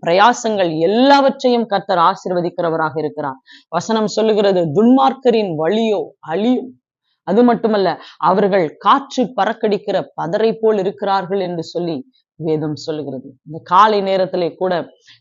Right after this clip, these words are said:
கர்த்தர் நம்மை நீதிமான்களாக அழைக்கிறார். "நீதிமானுடைய சந்ததி ஒருபோதும் அப்பத்துக்கு இறைந்து தெரிந்ததில்லை" என்று வேதம் சொல்லுகிறது. ஆகவே கர்த்தருக்கு பிரியமானவர்களாக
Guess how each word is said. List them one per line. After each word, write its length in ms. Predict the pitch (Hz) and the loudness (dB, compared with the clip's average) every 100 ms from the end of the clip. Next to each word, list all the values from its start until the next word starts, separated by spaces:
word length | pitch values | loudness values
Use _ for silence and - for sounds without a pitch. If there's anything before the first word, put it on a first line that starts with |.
| _ | _
கர்த்தர் 360 | 165 - 202 | -12 -4 -2
நம்மை 400 | 175 165 160 139 131 _ 151 160 | 0 -2 -4 -6 -8 _ -8 -4
நீதிமான்களாக 1160 | 190 240 240 226 214 202 185 180 170 135 156 131 _ | 0 2 2 2 0 -2 -2 -2 -2 -4 -6 -8 _
அழைக்கிறார். 640 | - 165 175 - 170 143 147 156 | -10 -6 -6 -4 -6 -6 -8 -2
"நீதிமானுடைய 840 | 202 254 262 240 214 208 185 175 165 - | 4 4 4 2 0 -2 -2 -2 -2 -4
சந்ததி 360 | 175 208 196 170 | -2 -2 -2 0
ஒருபோதும் 460 | 170 196 214 202 | 0 2 2 0
அப்பத்துக்கு 600 | 160 - 208 196 190 170 | -2 -4 -6 -6 -4 -4
இறைந்து 460 | 151 165 202 180 143 170 | -2 -2 -4 -6 -6 -4
தெரிந்ததில்லை" 560 | 190 196 190 196 214 | -2 -2 0 0 0
என்று 240 | 214 190 170 | 0 -2 -2
வேதம் 280 | 160 156 151 | -2 -2 -6
சொல்லுகிறது. 500 | - 151 139 139 - - - - | -10 -10 -10 -12 -18 -20 -18 -4
ஆகவே 500 | 143 175 190 196 - - - - | -2 0 2 0 -2 -12 -4 0
கர்த்தருக்கு 480 | 208 - 294 254 190 | 0 2 2 2 0
பிரியமானவர்களாக 1120 | 233 269 294 254 220 196 180 185 170 160 165 | 4 4 6 4 2 0 0 2 2 2 -2